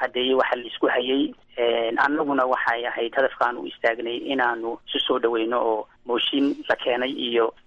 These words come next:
sharciyadiisii waa burin iyo ma burin bay mabda'iyan ka bilaabatay. Kadibna wax kale oo kasii tartibmay baa jiray. Waxaasoo dhan baa marka hadda la isku celcelinayaa oo laga dhigayaa wax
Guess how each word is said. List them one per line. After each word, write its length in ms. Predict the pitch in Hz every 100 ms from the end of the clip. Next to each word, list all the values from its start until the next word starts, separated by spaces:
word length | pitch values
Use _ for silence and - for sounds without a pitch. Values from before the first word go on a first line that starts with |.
| -
sharciyadiisii 760 | 123 117 135 127 120 - 131
waa 160 | 123 123
burin 280 | 120 127 135
iyo 200 | 123 117
ma 120 | 131
burin 400 | 123 127 127 123 127
bay 200 | 123 120
mabda'iyan 560 | 127 - 143 147 127
ka 140 | - 135
bilaabatay. 580 | 123 117 123 - 202 - _ -
Kadibna 340 | 160 143 131
wax 140 | 135 -
kale 140 | - 131
oo 260 | 123 117 -
kasii 300 | - - 131
tartibmay 500 | - 123 131 127 127
baa 140 | 120
jiray. 280 | 110 - 147 - - - - -
Waxaasoo 400 | - 165 - 151
dhan 200 | 170 151
baa 160 | 143
marka 280 | 147 151 135
hadda 180 | 147 139
la 100 | 131
isku 380 | 120 - 156 -
celcelinayaa 680 | 139 120 135 143 131 127 135
oo 120 | 127
laga 160 | 123 131
dhigayaa 380 | 127 123 120 117
wax 200 | 135